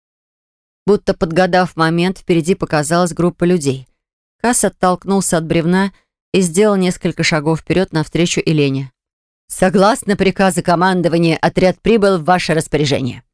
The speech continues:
Громкий, четкий голос второго командира разнесся по округе. Она протянула Касьяну конверт, прям как я когда-то.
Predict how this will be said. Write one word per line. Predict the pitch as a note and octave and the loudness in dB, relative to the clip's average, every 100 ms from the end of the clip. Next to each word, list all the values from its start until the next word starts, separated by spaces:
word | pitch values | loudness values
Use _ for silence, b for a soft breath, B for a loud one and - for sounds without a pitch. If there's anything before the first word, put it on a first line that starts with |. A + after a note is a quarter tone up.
| _ _ _ _ | _ _ _ _
Громкий, | G3 C#4 C#4 A#3 G#3 | 0 2 2 0 0
четкий | A3 F#3+ - F3 | 0 -2 -2 -2
голос | G3 G#3+ G3 | 2 0 0
второго | - E3 E3+ | -2 0 0
командира | D3+ D#3+ D#3 D3 F#3 F3+ b b _ - | -2 -2 0 0 0 0 b b _ -2
разнесся | F3+ D#3 E3+ G#3 - F#3 | -2 0 -2 -2 -2 -2
по | E3+ | 0
округе. | E3 - D#3+ C3+ C3+ _ _ _ _ _ | -2 -2 -4 -4 -10 _ _ _ _ _
Она | G3 B3+ | 0 0
протянула | B3 A3 - G3+ G#3+ G3+ | 0 -2 0 0 2 0
Касьяну | F3 D#3+ F3+ F3 D#3+ | -2 -2 -2 0 -2
конверт, | D3+ C#3+ C3+ C3 - _ _ _ | -2 -2 -2 -4 -8 _ _ _
прям | - D#3 D#3 | -2 0 0
как | - D#3 - | -2 -4 -2
я | C#3+ C#3 | -4 -2
когда-то. | C3+ C3+ C3+ - C3+ | -4 -4 -6 -6 -14